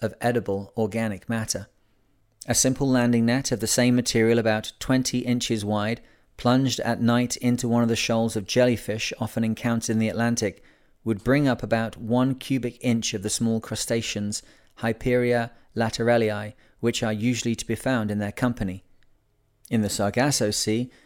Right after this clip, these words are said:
there is a whole family of marine life to be found hidden amongst the fronds of the floating seaweed in this area. It is made up of both crustaceans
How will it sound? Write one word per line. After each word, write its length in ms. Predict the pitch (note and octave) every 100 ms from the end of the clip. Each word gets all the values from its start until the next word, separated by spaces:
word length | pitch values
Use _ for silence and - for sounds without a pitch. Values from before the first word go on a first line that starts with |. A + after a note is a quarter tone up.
| _ -
there 120 | A#2+
is 100 | B2
a 80 | B2
whole 200 | C3+ B2+
family 460 | - C#3+ C#3+ A2+
of 100 | G2+
marine 300 | A2 G#2 G#2
life 320 | G2+ G2+ G#2+ -
to 80 |
be 80 | A2
found 400 | - B2+ B2+ A#2+
hidden 420 | - C3+ C3 C3 C3
amongst 440 | A2 A2+ A#2 -
the 80 | G#2+
fronds 460 | - B2 A#2+ A#2+
of 80 | A2
the 60 | G#2
floating 440 | - A2+ A2+ A2+
seaweed 460 | - C3 A#2+ G#2 G2
in 80 | G2+
this 180 | G#2
area. 380 | A#2 A#2+ F#2+ G#2+ - _ _ _ _ _
It 100 | A#2
is 100 | A#2
made 200 | B2+ B2+
up 200 | B2+ -
of 140 | G2 -
both 280 | G#2 G2+
crustaceans 760 | - G2 - C3 - C3+ C3